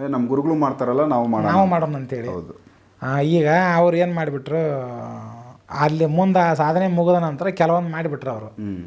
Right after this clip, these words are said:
Speaker 2: ಮಾಂಸಾಹಾರ ಸೇವನೆ ಅದು ಇದು ಮಾಡಿಬಿಟ್ರು. ಅದನ್ನ ನೋಡಿ ಅವ್ರ ಫಾಲೋವರ್ಸ್ನ ಅದನ್ನ ಮಾಡಕತ್ತಿ ಬಿಟ್ರ.
Speaker 1: ಹ್ಮ್.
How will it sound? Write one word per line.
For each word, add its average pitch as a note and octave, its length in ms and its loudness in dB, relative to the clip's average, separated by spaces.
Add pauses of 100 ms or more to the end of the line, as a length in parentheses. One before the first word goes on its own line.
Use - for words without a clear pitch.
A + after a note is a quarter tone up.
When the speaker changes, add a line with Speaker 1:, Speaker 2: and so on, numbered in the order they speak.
Speaker 2:
ಮಾಂಸಾಹಾರ D3 460 0
ಸೇವನೆ C3+ 300 -6
ಅದು C#3 200 -4
ಇದು C3+ 140 -2
ಮಾಡಿಬಿಟ್ರು. C3 440 -4
ಅದನ್ನ E3 300 0
ನೋಡಿ F3+ 140 0
ಅವ್ರ E3 120 0
ಫಾಲೋವರ್ಸ್ನ E3+ 560 2
ಅದನ್ನ D#3 220 0
ಮಾಡಕತ್ತಿ C#3 400 -4
ಬಿಟ್ರ. F#2+ 220 -10
Speaker 1:
ಹ್ಮ್. F2 340 -12